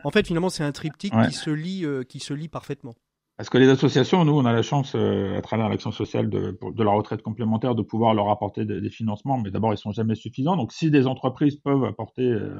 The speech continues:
Speaker 2: là aussi, euh, un soutien financier, c'est bien, mais il faut aussi apporter des forces vives, des compétences.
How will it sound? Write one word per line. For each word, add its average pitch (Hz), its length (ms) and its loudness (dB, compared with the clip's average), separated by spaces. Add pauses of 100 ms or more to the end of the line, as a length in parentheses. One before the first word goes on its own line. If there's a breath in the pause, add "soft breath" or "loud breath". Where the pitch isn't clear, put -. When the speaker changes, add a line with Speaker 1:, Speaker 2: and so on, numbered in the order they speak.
(160)
Speaker 2:
là 107 120 -4
aussi, 113 420 -4
euh, 101 120 -4
un 101 80 -6
soutien 110 320 -6
financier, 110 320 -4
c'est 110 140 -6
bien, 156 200 0 (320 soft breath)
mais 113 80 4
il 113 60 0
faut 131 120 4
aussi 127 220 4
apporter 123 360 2
des 123 100 4
forces 120 300 -4
vives, 127 320 4
des 110 120 2
compétences. 127 640 -2